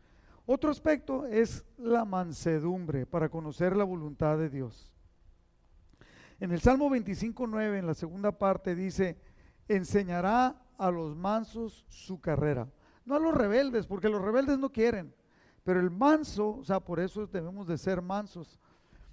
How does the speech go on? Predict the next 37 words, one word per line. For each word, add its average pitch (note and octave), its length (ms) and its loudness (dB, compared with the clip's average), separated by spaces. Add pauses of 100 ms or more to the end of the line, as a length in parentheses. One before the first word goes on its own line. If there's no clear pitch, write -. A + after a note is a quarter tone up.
(260)
Saulo C#4 360 4
manifestó A3+ 920 -2
estar F#3+ 480 -2
dispuesto G3+ 560 -4
a F#3+ 40 -2
obedecer D#3+ 380 -2
a E3 60 0
Dios. C3 400 -10 (260)
"¿Qué G3+ 180 4
quieres F#3 500 0
que D#3 180 -4
yo D3 200 -4
haga?". A2+ 280 -4 (800)
Y A#3+ 80 -4
desde G#3+ 240 8
entonces C#4+ 480 0
la A3+ 100 6
vida B3+ 240 0
de A#3 100 4
Saulo A#3+ 380 2
cambió, F#3+ 420 -2
jamás G3+ 640 -2 (220)
tuvo C4 260 -4
la A#3+ 80 0
propia A3 400 -2
voluntad, F#3+ 540 -4 (260)
siempre A#3 460 0
fue A3+ 180 0
la A#3 80 2
voluntad, G3+ 600 -2 (240)
y A3+ 100 2
le G3+ 140 8
preguntaba G#3 720 4
y A#3+ 60 0
Jesús F#3+ 420 -6
le G#3 100 0
hablaba, D#3+ 580 2